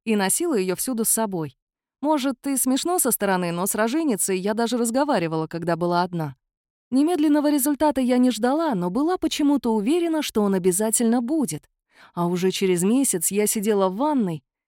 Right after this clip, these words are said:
и с бьющимся сердцем смотрела на две четкие полоски на фрауен-тесте. «Сашка!» Я вылетела навстречу пришедшему мужу. «Сашка!»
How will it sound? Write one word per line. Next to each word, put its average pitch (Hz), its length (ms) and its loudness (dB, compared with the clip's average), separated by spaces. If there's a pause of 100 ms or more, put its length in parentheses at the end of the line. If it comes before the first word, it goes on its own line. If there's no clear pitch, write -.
(140)
и 214 140 0
с 190 120 -2
бьющимся 226 600 0
сердцем 294 460 -2
смотрела 247 540 0
на 220 160 2
две 269 240 0
четкие 226 480 -2
полоски 262 480 0
на 220 200 4
фрауен-тесте. 185 1080 -2 (440)
«Сашка!» 311 600 0 (560)
Я 180 160 0
вылетела 175 460 0
навстречу 285 520 0
пришедшему 208 640 0
мужу. 165 360 -2 (480)
«Сашка!» 370 680 0